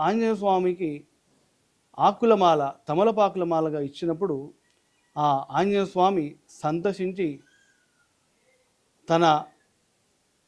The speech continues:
రాముడి యొక్క భార్య అయినటువంటి సీత అమ్మవారే స్వతహాగా తమలపాకులతో నాకు మాల కుట్టి ఇచ్చింది, ఈ మాల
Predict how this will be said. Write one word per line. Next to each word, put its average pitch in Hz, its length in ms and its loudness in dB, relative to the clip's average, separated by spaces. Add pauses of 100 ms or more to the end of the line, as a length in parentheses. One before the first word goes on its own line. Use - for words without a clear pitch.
(160)
రాముడి 226 420 4
యొక్క 220 180 -2 (180)
భార్య 185 300 6
అయినటువంటి 190 460 -2 (160)
సీత 175 220 0 (120)
అమ్మవారే 190 540 4 (400)
స్వతహాగా 208 600 4 (640)
తమలపాకులతో 226 800 6 (200)
నాకు 185 200 2 (120)
మాల 185 200 4 (260)
కుట్టి 165 280 -6
ఇచ్చింది, 170 420 0 (580)
ఈ 175 40 0 (120)
మాల 220 180 8